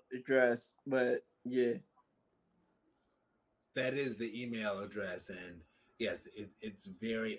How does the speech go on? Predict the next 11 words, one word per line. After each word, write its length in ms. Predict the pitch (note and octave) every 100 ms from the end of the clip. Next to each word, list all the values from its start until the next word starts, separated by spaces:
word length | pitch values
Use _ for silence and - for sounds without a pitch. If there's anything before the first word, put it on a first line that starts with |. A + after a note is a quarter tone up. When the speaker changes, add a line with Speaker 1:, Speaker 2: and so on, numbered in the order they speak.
| A2+
Speaker 2:
obvious 500 | A2+ G2+ G2+ G2+ -
that, 260 | G2+ G2+
that 220 | G2 G2
you 120 | F#2+ F#2+
check 320 | - C#3+ C3+
it 180 | A#2+ - -
every 300 | D#3+ C#3+ A#2+
single 420 | - D3 A2+ G2
day, 400 | B2 D#3 B2 F2+ F2
right, 400 | A2 A#2 A#2 A2+
Kevin? 460 | B2+ A#2 A2 A2